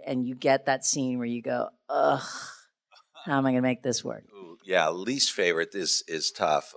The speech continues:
Speaker 2: um, 'cause we don't have that many, honestly,
Speaker 1: That's
Speaker 2: on the
Speaker 1: good.
Speaker 2: show. Um,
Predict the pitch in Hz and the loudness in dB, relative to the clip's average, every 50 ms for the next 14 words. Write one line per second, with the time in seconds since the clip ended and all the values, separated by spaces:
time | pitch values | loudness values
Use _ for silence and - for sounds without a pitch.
0 | - 85 80 76 73 73 78 - - - - 85 101 110 123 135 135 147 143 123 | -2 2 2 2 2 0 -4 -10 -14 -12 -4 -2 2 2 4 4 4 4 4 4
1 | 131 123 117 127 147 147 113 - - _ _ _ _ _ - - - - - 85 | 2 0 0 -2 -4 -4 -6 -10 -14 _ _ _ _ _ -16 -16 -16 -14 -10 -8
2 | 82 76 73 - - - 82 - 143 147 - - - 190 214 190 165 71 - - | -6 -6 -6 -8 -12 -12 -2 0 2 2 2 4 6 8 8 8 8 6 4 4
3 | - - - - - - - - 82 82 82 80 82 80 80 76 | 0 -8 -16 -18 -18 -12 -2 2 4 6 6 6 6 4 2 0